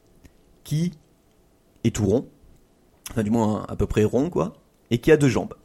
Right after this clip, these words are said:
Et à la manière d'un, on va dire d'un Angry Birds, on tire sur notre doigt pour, euh, en lui donnant une direction pour qu'il arrive au bout du niveau. Donc on va le faire rebondir, mais comme c'est un œuf, selon comment on le fait rebondir, s'il prend trop de choc, il va se briser et on perd.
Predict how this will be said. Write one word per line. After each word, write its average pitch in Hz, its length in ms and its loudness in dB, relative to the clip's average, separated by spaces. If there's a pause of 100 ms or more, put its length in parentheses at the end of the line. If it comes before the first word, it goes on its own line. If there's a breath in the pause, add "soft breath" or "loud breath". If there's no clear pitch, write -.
(600 soft breath)
Et 110 60 4
à 117 80 8
la 120 120 4
manière 160 320 2
d'un, 101 680 0
on - 60 -6
va 110 60 4
dire 135 120 2
d'un 117 80 4
Angry 104 280 0
Birds, 131 400 2 (540 soft breath)
on 104 400 0
tire 156 220 0
sur - 160 -2
notre 117 200 2
doigt 123 340 4
pour, 101 260 2
euh, 98 300 2 (100)
en 104 80 0
lui 101 100 -2
donnant 113 180 4
une 113 60 2
direction 107 360 0
pour 123 160 -4
qu'il 104 140 0
arrive 143 320 0 (520)
au - 80 -6
bout 123 160 0
du 139 100 0
niveau. 101 280 2 (800)
Donc 110 180 -2
on 107 60 -2
va 101 80 6
le 95 40 2
faire 98 140 4
rebondir, 107 380 2
mais 143 80 2
comme 104 160 2
c'est - 120 -4
un 101 120 0
œuf, 180 280 -6 (680)
selon 127 300 0
comment 117 220 2
on 113 40 2
le 107 40 -2
fait 117 140 4
rebondir, 107 500 2
s'il 107 160 -4
prend 101 160 -4
trop 104 180 0
de - 60 -6
choc, 170 320 2 (180)
il 110 100 -2
va 113 120 10
se 104 60 2
briser 107 300 0
et 135 60 2
on 110 80 0
perd. - 200 -6